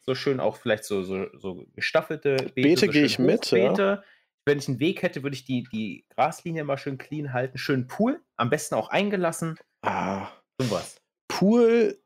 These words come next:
Speaker 2: verzichten. <laughs>
Speaker 1: Okay.
Speaker 2: Da, dafür, ich
Speaker 1: Whirlpool.
Speaker 2: mag's, ich mag's, äh,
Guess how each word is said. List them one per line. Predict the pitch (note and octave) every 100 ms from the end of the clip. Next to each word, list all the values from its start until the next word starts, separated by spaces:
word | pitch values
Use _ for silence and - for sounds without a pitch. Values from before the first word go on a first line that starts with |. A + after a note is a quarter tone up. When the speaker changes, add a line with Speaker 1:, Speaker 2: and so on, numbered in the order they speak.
| _ _ -
Speaker 2:
verzichten. | C#3 - - G3+ - - - D4 -
<laughs> | - G3 - C#3+ - - D3+ D#3+ - -
Speaker 1:
Okay. | G2 F2
Speaker 2:
Da, | C#3 - -
dafür, | B2+ C#3+ F3 - F#3+ F3 E3+ E3+ E3+ - _ _ _ _ _ -
ich | A2+
Speaker 1:
Whirlpool. | A#2+ D3
Speaker 2:
mag's, | F#3 - - _ -
ich | C#3+
mag's, | E3 -
äh, | C3